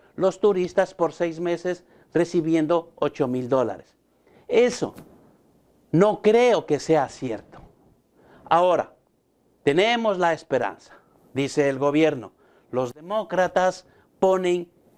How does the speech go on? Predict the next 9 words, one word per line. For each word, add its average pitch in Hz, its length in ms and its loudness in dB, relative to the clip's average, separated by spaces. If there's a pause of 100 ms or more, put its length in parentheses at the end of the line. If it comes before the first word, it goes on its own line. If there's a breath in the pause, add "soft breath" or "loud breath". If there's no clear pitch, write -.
(320)
esta, 175 680 -2 (640)
este 170 300 -2
pedido, 165 400 2
este 160 200 0
proyecto 175 840 0
de 156 160 -2
ley 190 360 -4 (420 soft breath)
para 196 420 2
solucionar 175 840 -4